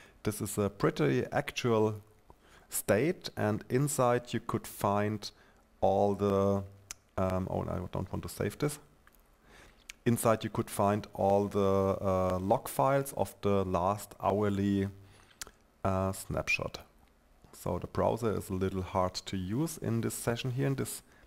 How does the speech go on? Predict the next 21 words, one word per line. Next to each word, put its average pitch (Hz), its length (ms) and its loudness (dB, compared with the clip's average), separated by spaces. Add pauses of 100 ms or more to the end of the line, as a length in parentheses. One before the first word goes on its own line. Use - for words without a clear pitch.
(300)
Proxmox - 460 -2
session. 160 400 0 (1040)
So 95 300 -2 (300)
you 101 100 -2
could - 180 -8
see 117 360 2 (420)
what 92 560 2 (380)
happened 156 440 0
here. 139 300 2
This - 200 -10
is - 80 -6
set - 420 -2
Z 123 200 0
F 135 100 -4
S 107 180 -2
auto 110 240 0
snapshot, 104 600 2 (320)
label 98 300 2
frequent, 143 480 0
keep 101 200 -4
four, 151 440 4